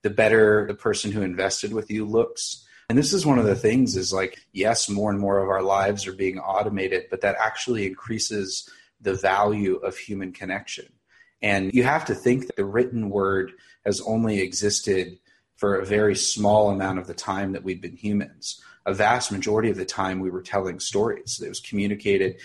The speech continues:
It's literally wired into our D N A. So the better you are at telling stories and communicating that value, the more seamless that it is, the better people feel, the stronger the connection.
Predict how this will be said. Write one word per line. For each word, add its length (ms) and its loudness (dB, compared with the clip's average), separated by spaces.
It's 160 -4
literally 400 4
wired 520 2
into 300 -2
our 80 2
D 260 -4
N 120 -6
A. 340 -6
So 360 6
the 140 0
better 260 4
you 140 4
are 160 4
at 60 -6
telling 320 0
stories 440 2
and 160 -6
communicating 680 -2
that 200 -6
value, 520 0
the 120 4
more 160 4
seamless 680 2
that 140 -6
it 120 -10
is, 300 -12
the 80 -10
better 260 4
people 320 0
feel, 580 -4
the 80 -2
stronger 480 4
the 80 0
connection. 640 -6